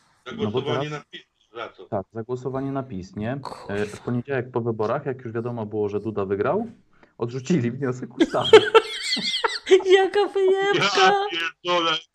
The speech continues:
Speaker 1: kłamstwo!
Speaker 3: Ale wyjebka, ale
Speaker 2: Po prostu perełka. E, ale spoko. E, teraz nie wiem, czy słyszeliście w ogóle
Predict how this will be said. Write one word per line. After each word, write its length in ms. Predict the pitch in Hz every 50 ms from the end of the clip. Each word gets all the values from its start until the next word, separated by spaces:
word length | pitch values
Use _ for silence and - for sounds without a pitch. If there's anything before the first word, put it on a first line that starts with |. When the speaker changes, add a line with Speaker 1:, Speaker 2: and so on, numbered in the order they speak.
| -
Speaker 1:
kłamstwo! 760 | - 160 160 156 156 151 151 - _ _ _ - 117 107 104 92 - - - - - - - - - - - -
Speaker 3:
Ale 380 | - 214 208 214 214 220 233
wyjebka, 1080 | 226 220 247 247 240 240 254 254 254 262 254 - - - - 269 262 269 269 277 294 294 - -
ale 460 | - - - - 277 285 294 302 302 330 - - - - - - - - 220 226 - - - - - 302 285 277 - - - - - - - - - - - - _ _
Speaker 2:
Po 120 | - 151
prostu 680 | 147 151 - 151 151 147 147 - - 131 127 131 127 127 127 -
perełka. 460 | 127 113 117 117 113 113 110 - 101 98 95 98 - - - _ -
E, 360 | 107 107 107 107 107 107 104 -
ale 160 | 120 139 151
spoko. 360 | 147 - 160 131 - 107 95 95 - - - -
E, 500 | 104 104 101 101 104 104 104 104 104 104 104 -
teraz 360 | - 120 113 113 113 - - -
nie 120 | 123 123
wiem, 100 | 131 -
czy 120 | 98 -
słyszeliście 520 | - - 117 110 - - 107 107 - - 107
w 60 | 107
ogóle 500 | 110 101 113 110 107 104 104 104 101 104